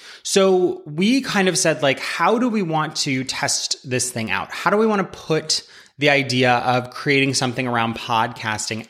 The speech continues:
out into the world?" And what we came up with is that we wanna do a live workshop. So we kinda wanna do a workshop. It's twenty-five dollars. I've got all the details now live. We'll talk about how I brought those details live.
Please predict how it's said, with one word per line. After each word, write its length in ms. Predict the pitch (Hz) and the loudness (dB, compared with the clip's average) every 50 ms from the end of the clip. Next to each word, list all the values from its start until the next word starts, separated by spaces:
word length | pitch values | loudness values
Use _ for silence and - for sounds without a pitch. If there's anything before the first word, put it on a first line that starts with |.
| - | -6
out 320 | - 123 127 131 131 - 131 | -2 -2 -2 -2 -4 -6 -6
into 320 | 120 117 117 113 - 131 | -6 -6 -6 -8 -6 -6
the 80 | 131 151 | -6 -4
world?" 420 | 180 262 277 190 117 107 - - - _ _ _ _ _ _ _ _ _ _ _ _ _ _ - - - | -4 -2 -2 -2 -2 -4 -8 -14 -20 _ _ _ _ _ _ _ _ _ _ _ _ _ _ -14 -8 -4
And 400 | - 185 185 185 185 185 190 180 190 - - - - - _ - | 0 2 4 4 4 4 2 0 -2 -6 -14 -18 -20 -20 _ -6
what 240 | 151 156 202 202 233 | 0 0 0 2 2
we 140 | 294 277 | 0 0
came 320 | 220 - - 190 185 175 160 | -2 -2 -2 -2 -2 -2 -2
up 160 | 170 165 - | -2 0 0
with 180 | 147 135 - 135 | 0 0 0 0
is 140 | 127 - | -2 -2
that 180 | - 131 117 117 | -2 -2 -2 -2
we 80 | 139 143 | -2 -4
wanna 320 | 139 139 147 160 196 220 | -2 -2 0 0 0 0
do 180 | 175 185 175 165 | 0 0 0 0
a 20 | |
live 440 | 156 139 123 113 107 107 113 113 - | 0 0 0 2 2 2 2 0 -2
workshop. 680 | 104 104 104 104 - - - 104 - - - _ - - - - - - - | -6 -8 -6 -6 -4 -4 -6 -6 -8 -10 -16 _ -20 -20 -20 -20 -20 -16 -6
So 540 | - - 160 156 156 151 143 139 - - - | 0 2 4 4 4 2 0 -2 -4 -8 -12
we 220 | 131 127 143 175 175 | -8 -4 -4 -2 -2
kinda 260 | 175 190 214 214 214 | 0 0 0 2 2
wanna 220 | 202 196 185 180 | 2 2 0 0
do 180 | 160 143 151 151 | 0 2 2 2
a 60 | 147 | 2
workshop. 560 | 127 127 131 127 - - 127 120 120 - - | 2 2 2 2 0 0 2 0 0 0 -2
It's 180 | 131 123 - - | -4 -2 -2 -4
twenty-five 560 | - - 139 135 147 160 160 170 165 170 151 | -6 -4 -4 -2 -2 -2 0 0 0 0 2
dollars. 480 | 131 120 110 110 113 110 113 113 113 - | 2 2 2 2 2 0 0 -2 -2 -4
I've 240 | - - 117 113 | -4 -4 -4 0
got 180 | 113 127 123 - | 2 2 2 2
all 220 | - 123 127 131 | 2 2 0 2
the 100 | 139 156 | 0 0
details 760 | 143 127 127 123 117 - - 123 117 113 113 113 110 117 - 117 | -2 -2 -2 -2 -2 0 0 0 2 2 0 -2 -4 -6 -8 -6
now 360 | 117 120 117 113 113 117 113 | -2 0 0 2 2 0 0
live. 600 | 110 110 123 160 190 185 160 123 113 123 139 143 | -2 -2 -2 0 2 2 2 2 2 0 0 -2
We'll 160 | 127 110 120 | -4 -8 -8
talk 260 | - - 131 131 131 | -4 -2 -2 -2 0
about 220 | - 139 123 107 - | 0 -2 -2 -2 -4
how 420 | - - - 127 120 127 143 151 | -8 -6 -2 0 2 2 2 2
I 80 | 143 127 | 0 0
brought 280 | 113 123 117 117 - | 0 0 0 0 -2
those 200 | 117 117 110 107 | -2 -4 -4 -4
details 500 | - - 113 110 - 120 110 104 104 107 | -4 -6 -6 -4 -4 -4 -4 -4 -6 -6
live. 440 | 123 147 202 220 156 131 127 117 | -8 -4 -2 0 2 2 2 0